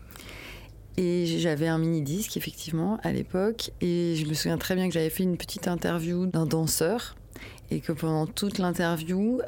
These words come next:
euh, j'arrêtais pas d'abonder dans son sens en faisant un, un, ah oui, un, un, et que j'avais complètement foiré l'enregistrement. Voilà, et que ça a été ma première leçon de radio, c'est qu'il faut se taire quand, euh, la personne qu'on enregistre est en train de parler.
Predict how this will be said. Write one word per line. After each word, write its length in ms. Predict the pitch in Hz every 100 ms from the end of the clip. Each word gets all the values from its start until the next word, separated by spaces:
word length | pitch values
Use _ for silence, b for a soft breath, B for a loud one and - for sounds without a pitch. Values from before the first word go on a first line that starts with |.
| -
euh, 300 | 170 156 151
j'arrêtais 480 | 156 160 156 156 170
pas 240 | - 190
d'abonder 560 | 185 160 151 170 170 180
dans 160 | 170
son 180 | 160 165
sens 440 | 156 196 208 214
en 100 | 170
faisant 240 | 151 175 175
un, 500 | 165 165 170 185 190
un, 40 | -
ah 180 | 160 151
oui, 320 | 175 196 185 -
un, 80 |
un, 380 | 165 160 190 185
et 100 | 175
que 220 | 165 - 156
j'avais 260 | 147 147
complètement 480 | - 175 170 - 180
foiré 300 | 180 170 165
l'enregistrement. 720 | 170 160 160 - 175 165 170 220 B B B B B B -
Voilà, 200 | - 139
et 20 | -
que 160 | -
ça 180 | - -
a 140 | - -
été 160 | -
ma 120 | 175
première 340 | - - 170 160
leçon 300 | 160 - 170
de 60 |
radio, 280 | 165 156 160
c'est 140 | 185 -
qu'il 120 | -
faut 140 | -
se 100 | 165
taire 280 | - 170 -
quand, 280 | - 170 -
euh, 200 | 175 175
la 100 | 180
personne 480 | - 156 - 262 254
qu'on 160 | 196
enregistre 600 | 180 160 269 226 247 -
est 120 | 226 -
en 60 |
train 160 | 202 -
de 140 | 190
parler. 500 | - 175 160 208 208